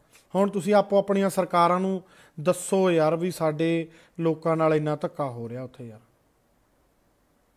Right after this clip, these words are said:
ਉਹ ਦਿਨ ਦੂਰ ਨਹੀਂ ਯਾਰ, ਜਦੋਂ ਸਾਡੇ ਹਾਲਾਤ ਦੱਖਣੀ ਕੋਰੀਆ ਵਾਲੇ ਹੋਣਗੇ।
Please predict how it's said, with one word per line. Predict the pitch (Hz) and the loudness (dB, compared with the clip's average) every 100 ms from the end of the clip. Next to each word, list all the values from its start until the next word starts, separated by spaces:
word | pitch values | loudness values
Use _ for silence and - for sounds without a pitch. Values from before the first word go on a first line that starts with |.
| _ _ _ _ | _ _ _ _
ਉਹ | 196 208 | 4 6
ਦਿਨ | 202 190 | 6 4
ਦੂਰ | 175 180 | 2 0
ਨਹੀਂ | 175 | 2
ਯਾਰ, | 170 180 | 2 2
ਜਦੋਂ | 170 170 | 0 -4
ਸਾਡੇ | 170 160 170 160 | -2 0 2 2
ਹਾਲਾਤ | 156 156 156 | 2 2 0
ਦੱਖਣੀ | 151 156 165 160 | -4 -6 -6 -6
ਕੋਰੀਆ | 160 147 139 | -4 -4 -4
ਵਾਲੇ | 135 | -4
ਹੋਣਗੇ। | 127 123 139 123 | -6 -10 -14 -16